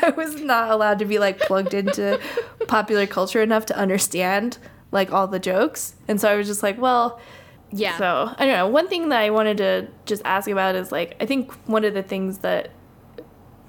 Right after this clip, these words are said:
Speaker 1: oh, there has been, I couldn't find any, like, s-, not scholarly research on the Magic School Bus. It doesn't seem
Speaker 2: Mm.
Speaker 1: like there's an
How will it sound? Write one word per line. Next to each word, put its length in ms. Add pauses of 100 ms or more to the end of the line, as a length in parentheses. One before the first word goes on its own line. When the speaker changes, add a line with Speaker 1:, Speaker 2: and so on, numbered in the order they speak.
(560)
Speaker 1:
oh, 340
there 200
has 140
been, 600
I 260
couldn't 340
find 240
any, 220
like, 420 (1500)
s-, 200 (220)
not 320
scholarly 760
research 560
on 240
the 80
Magic 280
School 240
Bus. 280
It 80
doesn't 260
seem 240
Speaker 2:
Mm. 40
Speaker 1:
like 180
there's 220
an 300